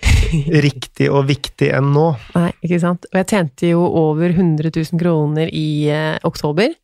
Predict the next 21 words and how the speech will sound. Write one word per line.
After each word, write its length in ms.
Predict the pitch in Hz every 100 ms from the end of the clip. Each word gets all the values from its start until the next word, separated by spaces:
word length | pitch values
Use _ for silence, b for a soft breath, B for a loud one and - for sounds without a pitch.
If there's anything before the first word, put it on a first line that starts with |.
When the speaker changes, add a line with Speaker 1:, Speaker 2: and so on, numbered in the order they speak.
| _ _ _ _ _ 175
Speaker 1:
Nå 80 | 165
var 160 | 160 156
jo 120 | 165
en 80 | 160
veldig 300 | 165 147 151
stor 240 | 147 - 160
del 240 | 165 156
av 80 | 156
det 140 | 160 160
var 280 | 165 151 151
jo 140 | 151
penger 280 | 180 156 151
fra 200 | - - 147
forlaget, 480 | - 160 147 151 156 _ _ -
som 220 | - 156
jo 80 | 160
da 120 | 147 151 147
er 200 | 170 165
først 280 | - 160 180
nå, 140 | 160 165
eh, 160 | 170